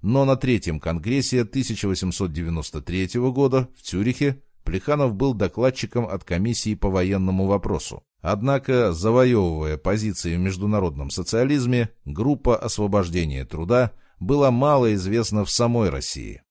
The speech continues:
Её труды в очень небольшом количестве проникали в Россию и очень немногими читались.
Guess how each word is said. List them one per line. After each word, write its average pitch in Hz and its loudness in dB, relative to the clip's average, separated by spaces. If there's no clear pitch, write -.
Её 127 4
труды 95 0
в 80 -4
очень 127 0
небольшом 127 2
количестве 113 -4
проникали 101 2
в 78 -4
Россию 117 0
и 87 -4
очень 110 0
немногими 98 0
читались. - -10